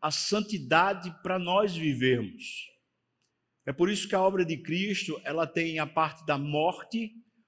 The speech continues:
onde o nosso pecado é levado, e tem a ressurreição, onde a nova vida é entregue. Nós recebemos uma nova vida. Essa nova vida, ela é santa.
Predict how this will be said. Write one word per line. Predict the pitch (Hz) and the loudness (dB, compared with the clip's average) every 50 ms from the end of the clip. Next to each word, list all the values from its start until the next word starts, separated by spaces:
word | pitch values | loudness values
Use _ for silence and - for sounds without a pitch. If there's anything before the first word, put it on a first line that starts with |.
| _ _ | _ _
onde | 160 156 165 165 165 165 160 | -4 -4 -4 -2 0 0 0
o | 156 151 | 0 0
nosso | 160 165 170 175 170 - 180 - | 2 0 0 0 0 -4 -8 -2
pecado | - 156 - - 156 151 151 147 151 | -2 -4 -2 2 0 0 2 0 0
é | |
levado, | 143 139 123 110 104 107 123 123 127 135 143 151 175 180 170 - _ _ _ _ _ _ _ | 2 2 0 0 0 0 2 4 4 4 2 -2 -6 -8 -8 -12 _ _ _ _ _ _ _
e | - 165 | -10 -6
tem | 160 190 190 202 | 2 2 2 2
a | 208 208 | 4 0
ressurreição, | 190 196 190 190 - - 202 170 185 196 190 180 - - - - - 160 151 147 139 123 107 98 - - - _ _ _ _ _ _ - | 0 0 0 -2 -2 -2 -2 2 4 4 4 2 2 -4 -4 -4 -2 0 0 2 2 0 -2 -4 -8 -12 -18 _ _ _ _ _ _ -6
onde | 151 165 156 160 | -4 -2 0 0
a | 160 156 | 0 0
nova | 156 151 156 160 180 185 180 196 | 0 2 4 4 4 4 2 -2
vida | 175 147 131 127 135 165 208 196 165 180 190 190 | -2 -2 -4 -8 -6 -6 -6 -2 0 2 2 2
é | 175 | 0
entregue. | 190 190 - - - 151 143 147 147 151 147 123 117 104 85 - - _ _ _ _ _ _ _ _ _ _ _ _ _ _ _ | -2 -4 -4 -4 0 2 4 4 4 2 0 -2 -6 -6 -6 -8 -14 _ _ _ _ _ _ _ _ _ _ _ _ _ _ _
Nós | 123 139 165 190 185 | -2 0 0 0 0
recebemos | 190 185 185 - - 190 165 143 160 170 180 185 175 147 139 | -4 -4 -4 -2 -2 -2 0 0 -2 -2 -2 -2 -4 -4 -4
uma | 160 160 151 | -2 -2 0
nova | 139 135 135 139 131 117 131 127 | 0 2 2 2 0 0 -2 -4
vida. | 113 98 95 107 113 110 101 95 107 95 82 - - - _ _ _ _ _ _ _ _ _ _ _ _ _ _ _ _ _ - | -4 -4 -6 -6 -6 -6 -2 -2 -2 -2 -2 -6 -12 -20 _ _ _ _ _ _ _ _ _ _ _ _ _ _ _ _ _ -12
Essa | 113 - 156 | -6 -4 -4
nova | 156 160 165 180 190 185 180 | -2 0 0 0 2 2 0
vida, | 143 123 127 160 180 170 165 151 | -2 -2 -4 -4 0 2 2 2
ela | 151 160 170 170 165 156 151 | 2 2 0 0 0 2 2
é | 156 175 180 | 2 2 0
santa. | 170 - - - - - - 156 151 165 170 160 - - - 117 90 80 - - | 0 -4 -6 -8 -8 -6 -4 -2 -2 -2 -2 -4 -6 -6 -4 -4 -4 -4 -8 -16